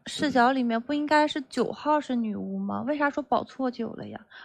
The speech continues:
而且九号也投的是五啊，然后为啥就说八号那啥？因为我也不，我不，我不知道死亡信息嘛，然后大家都回头了，那我也回头吧，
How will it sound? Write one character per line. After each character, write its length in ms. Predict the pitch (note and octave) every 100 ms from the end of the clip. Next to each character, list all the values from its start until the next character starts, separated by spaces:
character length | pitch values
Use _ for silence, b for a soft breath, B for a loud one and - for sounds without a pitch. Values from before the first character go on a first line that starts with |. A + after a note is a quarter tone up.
| B
而 80 | D#4
且 100 | E4
九 180 | C#4+
号 200 | G#3+ C#4
也 100 | D4
投 420 | A3 - - F3 -
的 200 | B3 D4
是 400 | - C#4+ A#3 - _ _ _ _ _ _ _ _
五 300 | A3+ G#3 G3
啊， 380 | G3+ G#3 G#3+ - _ _ _ _ _ _
然 140 | B3+
后 80 | D4+
为 180 | F4 D4
啥 100 | C4
就 140 | C4+
说 160 | B3+ C4
八 240 | B3 A#3
号 400 | A#3 A#3 A3+ - _ _ _ _
那 140 | A3+ A3
啥？ 120 | G#3+
因 160 | D4 E4+
为 100 | F#4+
我 340 | E4+ B3 G#3+
也 140 | B3
不， 180 | B3 A#3+ A#3 - _ - - _ _ _ _ _ _
我 280 | - A#3 A3+ A3+ _
不， 120 | - B3 _
我 200 | A#3+ B3+
不 360 | A#3 _ _ -
知 140 | C4+
道 140 | C#4
死 140 | C#4+ -
亡 120 | F#3+
信 160 | A3 C4+
息 200 | - B3
嘛， 100 | G#3
然 80 |
后 80 | G#3+
大 160 | A3+ A#3
家 100 | A#3
都 120 | A3+
回 120 | A3+ G3+
头 140 | -
了， 120 | - - B B B B _
那 80 | A3+
我 100 | A3
也 120 | A3
回 180 | G#3+ G#3
头 180 | G3+ A3+
吧， 180 | -